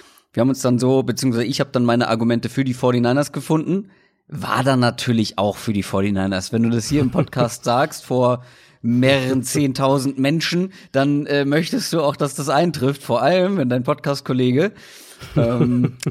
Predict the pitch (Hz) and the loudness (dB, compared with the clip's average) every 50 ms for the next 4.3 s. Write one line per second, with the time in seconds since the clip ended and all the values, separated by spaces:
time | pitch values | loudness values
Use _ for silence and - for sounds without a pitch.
0 | - _ _ - - 170 - - - - - - 156 196 240 233 190 156 135 123 | -8 _ _ -16 -14 -14 -14 -16 -18 -10 -2 0 2 2 2 2 2 2 0 0
1 | - 120 113 - - - - 131 117 120 120 123 120 - 156 190 208 - - - | 0 -4 -4 -4 -8 -6 -4 -2 0 2 0 0 2 2 0 0 0 -2 -12 -18
2 | - _ - - 135 143 147 143 143 147 143 - - 147 160 202 226 262 269 254 | -18 _ -2 2 4 4 4 4 4 2 -2 -2 -4 -4 -2 0 0 2 0 0
3 | 220 233 143 120 120 - - 170 202 240 226 - - 233 226 214 - 160 123 104 | 2 0 -2 -2 -2 -2 0 0 0 0 0 -2 -2 -2 -2 -2 0 -2 -2 0
4 | 92 95 95 90 92 101 | 0 -2 -2 -6 -8 -10